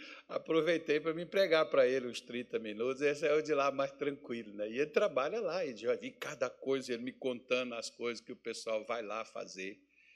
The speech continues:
E negócio assim, pesado, né, irmão? Coisa, eu não vou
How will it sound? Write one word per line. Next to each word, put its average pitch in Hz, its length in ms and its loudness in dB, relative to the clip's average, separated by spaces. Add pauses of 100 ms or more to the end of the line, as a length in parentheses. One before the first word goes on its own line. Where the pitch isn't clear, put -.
(540)
E - 420 -12
negócio 131 400 -6
assim, 127 640 -8 (160)
pesado, 95 600 -8
né, 95 160 -8
irmão? 92 240 -18 (420)
Coisa, 95 320 -12
eu - 60 -14
não 104 120 -12
vou 92 320 -10